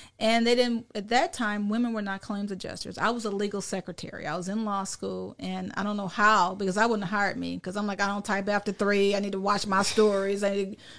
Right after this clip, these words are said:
you know, and my, the attorney said, "Yes." I don't know. And when he left, I cried. I'm like, I, he said, "Cassandra, why are you a legal secretary?" I'm thinking, "'Cause I get to do what I wanna do.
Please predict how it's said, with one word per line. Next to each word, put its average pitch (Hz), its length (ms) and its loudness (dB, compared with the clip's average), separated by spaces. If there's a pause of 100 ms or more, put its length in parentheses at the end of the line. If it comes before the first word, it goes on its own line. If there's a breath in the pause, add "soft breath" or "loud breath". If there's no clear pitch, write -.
you 254 180 8
know, 202 240 6
and 202 120 0
my, 202 180 4
the 202 120 2
attorney 240 320 0
said, 226 180 2
"Yes." 226 540 0 (220)
I 160 100 -6
don't 165 180 -6
know. 160 200 -10 (520 loud breath)
And 208 180 2
when 196 80 2
he 214 120 0
left, 208 520 0
I 185 80 -2
cried. 226 340 -2
I'm 220 80 -2
like, 208 160 -4 (200)
I, 196 160 -4 (220)
he - 180 -6
said, 214 160 -4
"Cassandra, 220 360 -6
why 202 280 -4
are 226 80 -4
you 214 240 -2
a - 20 -4
legal 180 240 -6
secretary?" - 580 -14 (1300)
I'm 240 80 0
thinking, 262 160 0
"'Cause 233 120 4
I 247 60 4
get 262 180 0
to 233 60 -6
do 269 140 4
what 311 120 2
I 285 60 6
wanna 339 260 6
do. 349 380 6